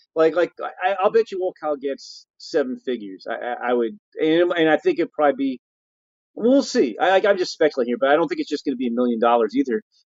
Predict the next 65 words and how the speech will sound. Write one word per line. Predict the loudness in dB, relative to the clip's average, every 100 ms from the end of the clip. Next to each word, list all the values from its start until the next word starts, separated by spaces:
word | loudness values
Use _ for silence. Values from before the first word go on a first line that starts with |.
| 0
But, |
like, | 2 2
yeah, | 2
I | 2
mean, | -2
the | -4
fact | -6 -4
that | -6
he |
reclassified | -6 -8 -8 -8 -8 -4 -2 -2
and | 0
he | 0
went | 0
to | 0
go | -2
play | -2 -2
in |
the | 0
Northwoods | 0 0 -2 -6 -4
League | -4 -6 -10
to |
show | -4 -2 0
scouts | 0 -2 -2 -4
more, | 0 2
like, | 2 2 0 _
that's | 0 0
kinda | 0 -2
shades | -2 -6 -2
of |
Noah | -2 -2
Schultz | -4 -6 -4
going | -2 -2
to | -2
the |
Prospect | -6 -6 -6 -6
League | -6 -2
last | -2 -2 -4
year, | -2 0 0 _ _ _ 2
where, | 4 6 4 0 -4 _ _ _
you | -2 0
know, |
there | 4 2
was | 2
some | -2 -4
thought, | 0 0 0
like, | 0
"Oh, | 0
Noah | 2 0
Schultz | -2 -2 -2 -4
wants | -8 -2
to | -2
go |
to | 0
Vanderbilt. | 0 0 2 2 2
He |
only | 0 -4
pitched | -10 -12
four | -2 0
innings | 2 0 -2 -4
'cause | -4
he | 0
had, | 2 0
you | 0
know, | 2
mono. | 4 4 4 4 4